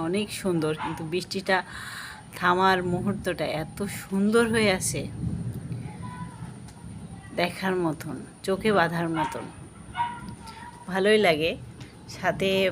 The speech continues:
আমার কুটুসটাও উপভোগ করছে, সে বাহিরে, এই যে, সে বাহিরে যাবে। মানে, শুধু আমাদের মন ছোটে না বাহিরে যাওয়ার জন্য, মানে, ওদেরও মন হচ্ছে যে ও একটু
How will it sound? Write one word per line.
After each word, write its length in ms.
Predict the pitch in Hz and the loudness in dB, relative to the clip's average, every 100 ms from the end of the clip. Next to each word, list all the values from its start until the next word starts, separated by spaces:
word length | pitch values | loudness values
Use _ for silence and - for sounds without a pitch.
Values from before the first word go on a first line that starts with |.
| 170 - - - | 0 -10 -12 -6
আমার 160 | 175 180 185 | -4 -4 -4
কুটুসটাও 560 | 175 196 - - 175 165 156 - - - - - - | -6 -4 -4 -2 -2 -2 -6 -8 -4 0 2 2 2
উপভোগ 360 | - 196 190 202 175 | 2 2 4 6 10
করছে, 300 | 196 170 - 170 160 | 10 8 4 0 0
সে 100 | 175 156 | 0 6
বাহিরে, 380 | 160 160 156 160 202 - - - - - - - - - - 160 | 6 8 6 4 0 -4 -4 -6 -8 -8 -6 -6 -6 -6 -4 -6
এই 60 | 156 | -4
যে, 80 | 156 | -4
সে 80 | - 185 | -2 0
বাহিরে 300 | 170 156 175 165 | 0 0 0 0
যাবে। 220 | 151 139 - - - - - - 740 - - - - - - - - - - - - - - - - - - - - - - - - - 160 | 0 -2 -4 -2 -2 -2 -8 -10 -8 -10 -10 -10 -10 -10 -12 -12 -10 -12 -10 -10 -10 -4 -2 -2 -6 -10 -14 -16 -16 -16 -18 -20 -20 -12 -6
মানে, 160 | 180 208 | -2 -2
শুধু 180 | 226 254 240 196 - - - 175 | 2 2 2 0 -10 -4 4 6
আমাদের 340 | 196 208 240 262 247 | 8 8 10 10 8
মন 140 | 240 247 - | 6 4 2
ছোটে 260 | 233 220 202 | 2 6 6
না 60 | 180 196 | 6 6
বাহিরে 320 | 180 170 190 196 | 6 6 6 6
যাওয়ার 200 | 175 156 147 | 6 6 6
জন্য, 200 | 165 160 190 240 | 4 4 2 2
মানে, 140 | 175 175 165 190 | 2 2 4 10
ওদেরও 800 | 208 202 190 - - 202 233 240 208 | 10 10 4 -10 -2 8 10 12 10
মন 120 | 196 202 | 6 6
হচ্ছে 180 | 185 190 | 4 4
যে 40 | 185 185 | 6 10
ও 20 | 202 190 | 10 10
একটু 160 | 180 | 4